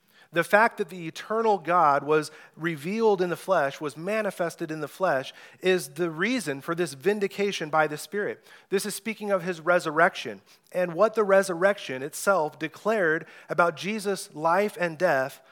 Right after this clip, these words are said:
on your behalf. Paul opens his letter to the Romans saying that Jesus was declared to be the Son of God in power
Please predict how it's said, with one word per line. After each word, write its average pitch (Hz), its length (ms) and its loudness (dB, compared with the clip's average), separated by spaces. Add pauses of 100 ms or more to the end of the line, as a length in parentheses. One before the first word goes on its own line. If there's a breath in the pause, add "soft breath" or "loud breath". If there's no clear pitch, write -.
(160 soft breath)
on 156 220 -4
your 156 220 -2
behalf. 135 640 -8 (880)
Paul 196 220 4
opens 185 360 -2
his 151 180 -6
letter 165 380 2
to - 180 -6
the 139 80 -4
Romans 135 500 -2
saying 151 360 -4
that 127 220 0 (260 loud breath)
Jesus 208 360 -2
was 180 200 0
declared 202 680 0
to - 80 -10
be 170 120 -4
the 151 100 -6
Son 196 240 2
of 214 140 -2
God 175 320 4
in 151 160 -4
power 170 540 4